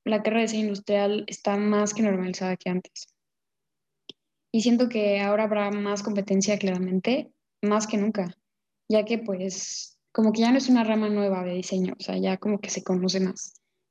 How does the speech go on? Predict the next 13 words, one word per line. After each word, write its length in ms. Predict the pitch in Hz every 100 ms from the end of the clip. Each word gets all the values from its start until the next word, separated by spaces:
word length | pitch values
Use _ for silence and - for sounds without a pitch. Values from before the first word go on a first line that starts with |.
| _
Entonces 200 | - 208
creo 160 | - 214
que 100 | 226
igual 440 | 220 208 208 202 - _ _ _ _ -
va 140 | - 233
a 40 |
haber 140 | 233 247
muchísima 440 | 226 220 220 208
oportunidad 680 | 208 190 185 190 190 190 190 - -
en 500 | 196 190 185 180 185
el 140 | 190 185
aspecto 540 | 185 - 196 - 214
de, 680 | 202 185 175 175 175 185 202